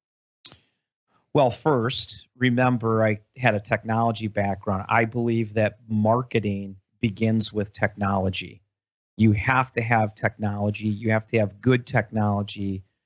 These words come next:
to market yourself well, because you have to understand what works and what doesn't work. You have to track. You don't wanna be spending hours a week or hours, you know, in a month,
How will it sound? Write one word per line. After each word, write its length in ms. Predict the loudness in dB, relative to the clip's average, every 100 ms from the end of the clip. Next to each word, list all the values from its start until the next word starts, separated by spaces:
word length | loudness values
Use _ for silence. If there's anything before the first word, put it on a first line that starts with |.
| _ -2
to 100 | 2
market 460 | 4 4 2 -2 -4
yourself 500 | -4 0 2 2 0
well, 460 | 2 2 2 -2 -10 _ _ _ 0
because 320 | 2 2 2
you 80 | 2
have 240 | 0 0
to 100 | 2
understand 640 | 2 2 -2 -2 0 -2
what 280 | 0 -2 -2 -4
works 360 | -2 -2 -2
and 160 | -2 0
what 180 | -2 2
doesn't 360 | 2 2 -6
work. 320 | -4 -4 -2
You 100 | 0
have 240 | 2 2 0
to 80 | -10
track. 560 | 0 2 2 -2 -12 _ _ _ _ 2
You 80 |
don't 160 | 2 4
wanna 200 | 2 0
be 100 | -2
spending 480 | -6 0 2 2 0
hours 400 | 0 0 2 2
a 60 | 0
week 340 | 2 2 0
or 120 | 2 4
hours, 600 | 4 2 2 0 -2 0
you 140 | 2
know, 160 | 4 4
in 80 | 4
a 60 |
month, 440 | 4 4 6 4